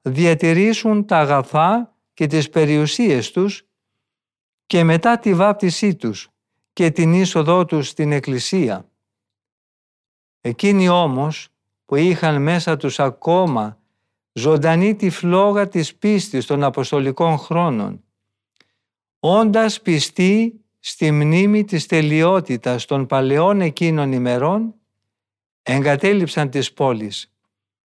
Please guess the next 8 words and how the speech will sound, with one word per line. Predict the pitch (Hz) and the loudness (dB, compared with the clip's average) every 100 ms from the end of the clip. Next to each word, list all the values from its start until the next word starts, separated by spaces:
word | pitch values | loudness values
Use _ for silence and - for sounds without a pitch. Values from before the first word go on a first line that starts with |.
| _ | _
και | - 113 | -6 -2
μαζί | 120 135 180 | 0 0 2
με | 165 151 | 2 2
αυτές | 147 - 170 190 233 - - _ _ _ _ | 0 -2 -2 0 -2 -8 -16 _ _ _ _
και | - | -2
εκείνους | 147 131 123 180 185 180 175 - | 0 0 -2 0 2 2 -2 -4
που | 190 110 | -8 -4
πίστευαν | 208 220 208 208 190 190 190 185 | -2 -2 0 -2 0 0 0 -4